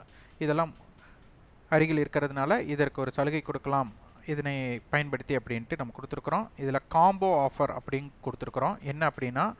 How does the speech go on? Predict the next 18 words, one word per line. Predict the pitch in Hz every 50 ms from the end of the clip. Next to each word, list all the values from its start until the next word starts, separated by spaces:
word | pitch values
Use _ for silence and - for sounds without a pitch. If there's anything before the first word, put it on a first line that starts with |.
| - - - - - - - - - 147 165 196
ஆப்ஷன் | 214 214 - - - 214 196 - - - 165
டேபிள் | 165 180 185 170 180 185 180 160 143
வகுப்பும் | 131 127 131 123 - - 147 180 226 254 - - - - - - - - - 151 143
மற்றும் | 143 - - - - - 190 185 170 131 - - - - - - - - - - - - - - - - - - -
ப்ரீ | 208 233 254 269 269 - - - - - - - - 165 165 - - 180 190
ஓப்பன் | 196 196 - 202 202 202 - - - - - -
ஸ்டாக் | - - 175 160 143 - - - - - - - - - - - - - - - 180
இதோட | 185 180 180 165 156 - - - - - - - 160 160
வகுப்பும் | 165 170 165 - 170 147 120 135 143 160
இணைந்து | 170 196 214 233 240 233 240 - - -
நம்ம | 147 143 135 - -
கொடுக்குறோம். | 156 147 - 160 185 240 240 - - - - - - - - - - - - - - - - - - - - - - -
சிறப்பு | 185 180 180 - 185 170
சலுகை | - 160 165 160 156 -
கொடுத்துருக்குறோம். | - 156 151 - 156 - - 175 214 247 - - - - 147
ஆனா | 160 180 175 165
இந்த | 156 151 147 147 - - 147 165
ஆஃபர், | 190 208 - - 196 160